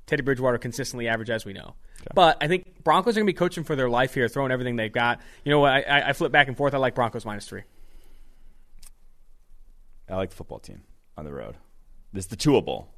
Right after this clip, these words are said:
Speaker 2: This is loser gets Tua, winner gets Tua. I don't know how that's gonna work, but
Speaker 1: I don't think either team, this
Speaker 2: What?
Speaker 1: win doesn't matter.
Speaker 2: I'm kidding. Yeah, I
Speaker 1: <laughs>
Speaker 2: know. Um,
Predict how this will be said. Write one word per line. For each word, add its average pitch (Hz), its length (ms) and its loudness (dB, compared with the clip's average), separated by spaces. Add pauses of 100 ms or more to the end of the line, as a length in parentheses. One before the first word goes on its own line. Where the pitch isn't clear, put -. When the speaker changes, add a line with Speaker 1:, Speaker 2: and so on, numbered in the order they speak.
(380)
Speaker 2:
This 82 220 -12
is 87 340 -8 (480)
loser 107 300 -2
gets 110 220 -8
Tua, 131 220 -6
winner 120 240 -2
gets 139 180 -10
Tua. 143 380 -8
I 101 60 -8
don't 101 100 -2
know 87 60 -6
how 82 120 -4
that's 73 220 -8
gonna 69 140 -12
work, 60 240 -14
but 113 420 4
Speaker 1:
I - 60 -10
don't 151 120 -6
think 113 140 -8
either 127 220 -6
team, 107 360 -12 (300)
this 117 140 -6
Speaker 2:
What? 107 100 -4
Speaker 1:
win 131 400 -2
doesn't 120 280 -2
matter. 117 340 -2
Speaker 2:
I'm 95 140 0
kidding. 80 340 -2
Yeah, 76 160 -2
I 76 80 -2
Speaker 1:
<laughs> - 560 -6
Speaker 2:
know. 98 60 2 (160)
Um, 90 200 -4